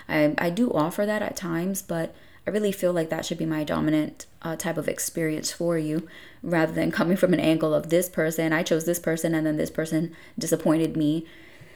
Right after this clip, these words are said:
And I think that's all silly. So, and in all actuality, I am definitely no longer disappointed in any of the experiences that I had previously, not even the ones that I offered myself, because I have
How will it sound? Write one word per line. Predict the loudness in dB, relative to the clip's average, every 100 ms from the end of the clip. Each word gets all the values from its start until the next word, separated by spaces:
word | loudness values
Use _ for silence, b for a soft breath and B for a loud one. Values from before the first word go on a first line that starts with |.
| B B B -8
And | 0 2
I |
think | 4 4
that's | 4
all | 2
silly. | 2 4 4 4 4
So, | 8 8 8 4 B B -20 -20 -20 -10 0
and | 2
in | 4
all | 4 4 2
actuality, | -2 -2 0 2 2 2 0 0
I | 0
am | 0 2 2 0
definitely | -2 -2 0 0 2
no | 2 2
longer | 2 2 0
disappointed | -4 -6 -4 0 2 2 0
in | -2
any | -4 -4 -4
of | -2 -2 -2 -4 -6
the | -4 -4
experiences | -6 -8 -4 -4 -4 -6 -6
that | -6
I | -6
had | -6 -8 -4
previously, | -2 -2 -4 -4 -6 B B B
not | -2
even | 0 0
the | 0
ones | 0 -2 -2
that | -4
I | -4
offered | -4 -4 -2
myself, | -2 -2 0 0 0 -4 B B B
because | -6 2 2 2
I | 2 2 0 B B
have | -4 -2 2 2 0